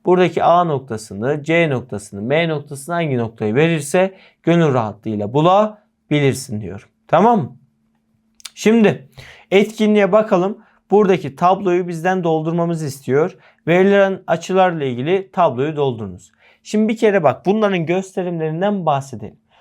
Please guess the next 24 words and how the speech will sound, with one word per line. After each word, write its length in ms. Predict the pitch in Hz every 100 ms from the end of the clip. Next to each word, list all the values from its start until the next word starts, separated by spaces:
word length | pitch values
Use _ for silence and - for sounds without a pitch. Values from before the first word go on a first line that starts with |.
| _
Hocam 420 | - 226 220 190 180
buradaki 440 | 208 202 - 147
birinciye 500 | 185 196 190 175 170
baktığım 380 | 185 185 190 170
zaman 280 | 151 143 156
bu 100 | 196
nedir? 420 | 156 151 196 - _ _ 135
C 500 | 135 196 202 196 196 _ -
B 480 | 147 185 196 202 214 _ -
A 360 | 175 185 185 - _ _ _ _ _ -
açısıdır. 720 | 131 - - - 104 - _ _ _ _ _
Hocam 420 | 160 185 220 196
buraya 260 | 190 202 185
baktığım 400 | 196 196 202 190
zaman 300 | 190 185 202
nedir 340 | 202 160 127
burası? 460 | 117 107 - 156 156
Bak 220 | 135 139
bura-, 340 | 175 165 160
bu 60 | 156
kısımlar 380 | - 170 165 160
zaten 380 | 165 160 165
çok 280 | 165 180 170
basit. 380 | 104 - 175 180